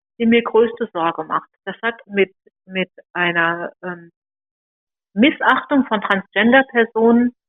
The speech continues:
aber nichts zu tun. Das ist eine ganz andere Schiene. Vor denen habe ich selbstverständlich Respekt und achte, wertschätze sie auch.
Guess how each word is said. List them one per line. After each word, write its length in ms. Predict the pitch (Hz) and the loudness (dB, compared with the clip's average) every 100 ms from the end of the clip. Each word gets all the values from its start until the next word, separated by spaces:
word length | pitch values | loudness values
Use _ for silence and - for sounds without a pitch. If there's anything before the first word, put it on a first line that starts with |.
| _ _ | _ _
aber 200 | 208 214 | 0 2
nichts 220 | 208 214 - | 2 -2 -12
zu 80 | - - | -20 -6
tun. 240 | 254 185 | -2 0
Das 100 | 170 - | -2 -6
ist 80 | - | -6
eine 120 | 208 | -2
ganz 260 | 202 226 - | 0 0 0
andere 400 | 208 214 214 220 | -2 0 -2 -2
Schiene. 380 | - 226 175 - | 0 0 -2 -4
Vor 100 | 190 | -6
denen 400 | 185 190 208 214 208 - | 0 2 4 0 -2 -4
habe 260 | 190 196 | -2 -2
ich 60 | 190 | -4
selbstverständlich 760 | - - _ 180 - 208 226 240 - | -8 -12 _ -12 -4 -2 -2 -4 -4
Respekt 480 | 247 - 247 240 - | -4 -4 -6 -6 -6
und 160 | 202 - | -4 -2
achte, 420 | 190 - - 254 247 _ | -4 -4 -4 -4 -6 _
wertschätze 600 | - 262 247 - 160 - 160 | 0 2 2 0 -4 -10 -10
sie 140 | 160 | -4
auch. 300 | 135 139 - | -2 -2 -6